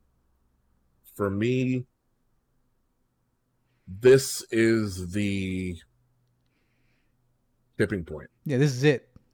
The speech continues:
Speaker 2: This is the one.
Speaker 1: This is the game that decides, will I continue playing these games after this?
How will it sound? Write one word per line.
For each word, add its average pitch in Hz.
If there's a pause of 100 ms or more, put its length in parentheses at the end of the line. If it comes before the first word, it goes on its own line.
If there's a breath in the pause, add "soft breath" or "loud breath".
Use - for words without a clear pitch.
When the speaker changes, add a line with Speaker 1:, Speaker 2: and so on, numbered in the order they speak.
(120)
Speaker 2:
This 139
is 139
the 127
one. 127 (260)
Speaker 1:
This 120
is 139
the 147
game 127
that 120
decides, 104
will 95
I 98
continue 95
playing 90
these 87
games 82
after 78
this? -